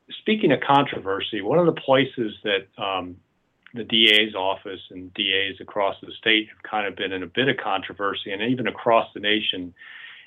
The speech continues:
is in the whole grand jury, um, system of, of, of, you know, how grand juries function. Is it, you know, kept too private? It, should it, you know, and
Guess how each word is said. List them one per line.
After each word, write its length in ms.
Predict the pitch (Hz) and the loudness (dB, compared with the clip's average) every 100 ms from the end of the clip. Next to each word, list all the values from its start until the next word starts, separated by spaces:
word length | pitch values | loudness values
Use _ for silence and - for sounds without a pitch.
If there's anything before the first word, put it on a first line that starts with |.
| - | -8
is 100 | 127 | -2
in 140 | 190 | 4
the 140 | 180 135 | 6 4
whole 420 | - 135 139 131 | 2 4 4 4
grand 440 | - 107 110 104 87 | 0 -2 0 -2 -6
jury, 480 | 104 104 95 82 - _ - | -4 0 0 -2 -10 _ -8
um, 420 | 95 87 85 82 _ _ - - _ _ _ _ _ _ _ _ _ - - | -6 -4 -6 -10 _ _ -20 -20 _ _ _ _ _ _ _ _ _ -18 -2
system 420 | 120 - 107 90 | -2 0 -4 -2
of, 140 | 90 90 | -2 -2
of, 200 | 107 95 - _ 107 | -2 -2 -4 _ -6
of, 200 | 95 90 _ - | -6 -6 _ -14
you 160 | 107 | -4
know, 220 | 92 87 - _ - - - - _ _ _ - | -2 -4 -8 _ -20 -20 -20 -20 _ _ _ 0
how 240 | 127 123 | 4 4
grand 320 | 123 113 107 | 4 0 0
juries 280 | 110 101 90 - | -4 -6 -6 0
function. 760 | 139 139 - 131 123 120 113 107 | 2 2 0 -2 0 0 -2 -8
Is 200 | - 98 | -12 -8
it, 200 | 95 90 _ _ | -6 -8 _ _
you 140 | 123 | -8
know, 100 | 90 90 | -8 -4
kept 360 | - - _ | -4 -4 _
too 180 | - 107 - | -8 -8 0
private? 600 | 135 135 131 120 117 117 | 6 8 6 4 0 -2
It, 260 | 113 95 95 - | -8 -10 -10 -10
should 120 | 117 107 | -6 -6
it, 120 | - _ - | -8 _ -12
you 140 | 113 | -6
know, 220 | 90 92 - | -4 -4 -6
and 240 | 98 92 | -6 -6